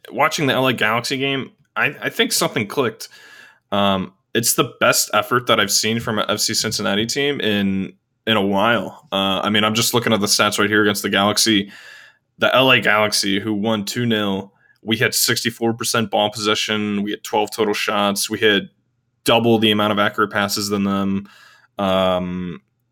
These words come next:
granted, they had more shots on target, uh, and they had more shots inside the eleven than we did.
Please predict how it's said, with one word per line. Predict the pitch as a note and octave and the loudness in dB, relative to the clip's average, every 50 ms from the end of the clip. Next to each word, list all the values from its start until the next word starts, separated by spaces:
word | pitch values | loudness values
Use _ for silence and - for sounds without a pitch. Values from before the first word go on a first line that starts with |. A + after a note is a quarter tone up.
| _ _ _ _ - | _ _ _ _ -8
granted, | - - A#2 G#2+ A2 A2 A2 G2 | -2 2 4 4 4 4 4 4
they | G#2+ G#2 G#2 | 4 2 4
had | A2 G#2+ G2+ | 4 2 2
more | G2 G2 G#2+ G#2 G2+ | 2 2 2 2 0
shots | - - A2 G#2 G#2 G#2 - - | 0 0 0 0 0 0 -2 -4
on | G#2+ G2+ | -4 -4
target, | - G#2 G#2 G#2 G#2 G#2 G#2+ G2+ G2+ - _ _ G2 | -2 0 2 2 4 2 2 0 -4 -8 _ _ -4
uh, | G2+ G2+ G2 G2 G2 G2 G2 - - - | -2 0 0 0 2 0 0 -2 -4 -4
and | G#2+ G2+ G2+ | -4 -2 0
they | G2 | 2
had | F#2+ G#2 G2+ G2+ | 2 2 2 0
more | G2+ G2 G#2 | 0 -2 -2
shots | G#2+ - - G2+ G2+ G2+ - | -2 -2 0 0 0 -2 -2
inside | G#2+ G2+ G2 - G#2 G2 F#2 | -4 -4 -2 -2 -2 0 0
the | G2 | 0
eleven | G2 F#2+ F#2+ G2 G2+ F#2+ F#2+ F#2 F2+ F#2 - _ _ _ _ _ _ _ _ _ _ _ _ _ _ - | 0 0 2 2 2 0 0 -4 -6 -8 -12 _ _ _ _ _ _ _ _ _ _ _ _ _ _ -2
than | G#2+ G2 F#2+ | -2 0 2
we | G2+ G#2 G2 | 0 0 2
did. | G2 F#2 F2+ F2+ F#2 F#2+ | 2 0 -2 -2 -4 -8